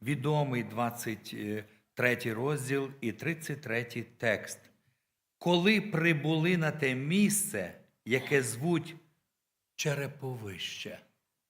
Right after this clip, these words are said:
Голгофа мала вигляд людського черепа. "Розп'яли тут його і злочинників, одного праворуч, а одного ліворуч".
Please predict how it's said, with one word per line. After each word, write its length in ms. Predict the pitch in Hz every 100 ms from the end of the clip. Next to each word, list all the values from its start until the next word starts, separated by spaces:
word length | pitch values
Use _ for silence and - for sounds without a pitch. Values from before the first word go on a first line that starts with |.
| _ _ -
Голгофа 560 | 127 147 147 170 143
мала 320 | 135 135 135 127
вигляд 600 | 113 151 117 117 - -
людського 680 | 113 113 - 127 113 110 - -
черепа. 640 | - 120 95 92 98 98 _ _ _ _ _ _ _ -
"Розп'яли 960 | 143 180 - - - 175 202 208 180 165
тут 320 | - 175 170
його 520 | 131 170 143 190 208 208
і 120 | 190 180
злочинників, 1200 | 131 170 175 - 202 196 165 143 - 135 117 - - _ -
одного 520 | 151 143 160 139 131
праворуч, 800 | 131 131 123 147 165 156 - - - _ _ -
а 140 | 107
одного 640 | 107 104 113 107 104 104 - _ _
ліворуч". 840 | 101 104 98 101 92 85 - -